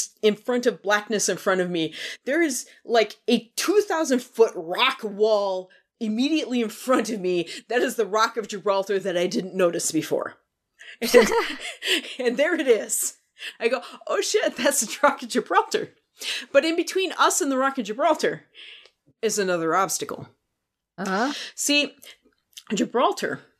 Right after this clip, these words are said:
Speaker 1: they built Gibraltar on a little fucking peninsula that goes out into the, uh, Mediterranean Ocean, and there's this little isthmus that connects it
Speaker 2: <laughs> Could you
Speaker 1: to
Speaker 2: say that
Speaker 1: Spain.
Speaker 2: again?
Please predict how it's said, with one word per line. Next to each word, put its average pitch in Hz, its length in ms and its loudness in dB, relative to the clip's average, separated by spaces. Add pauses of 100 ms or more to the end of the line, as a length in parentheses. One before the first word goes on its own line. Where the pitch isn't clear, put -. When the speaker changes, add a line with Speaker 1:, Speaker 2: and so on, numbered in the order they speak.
(440)
Speaker 1:
they 196 100 -2
built 339 280 2
Gibraltar 247 480 -2
on 196 120 0
a - 20 0
little 254 600 0
fucking 226 400 0
peninsula 180 840 0
that 175 120 -2
goes 196 200 0
out 208 180 2
into 185 160 -4
the, 165 400 2
uh, 165 120 -4
Mediterranean 170 720 0
Ocean, 147 320 0
and 165 140 0
there's 170 220 0
this 190 200 2
little 247 340 0
isthmus 208 840 2 (800)
that 180 160 0
connects 214 400 0
it 160 180 2 (320)
Speaker 2:
<laughs> - 220 -14
Could 311 180 2
you 330 80 4
Speaker 1:
to - 20 2
Speaker 2:
say - 180 4
that 285 160 4
Speaker 1:
Spain. 202 180 4
Speaker 2:
again? 277 300 2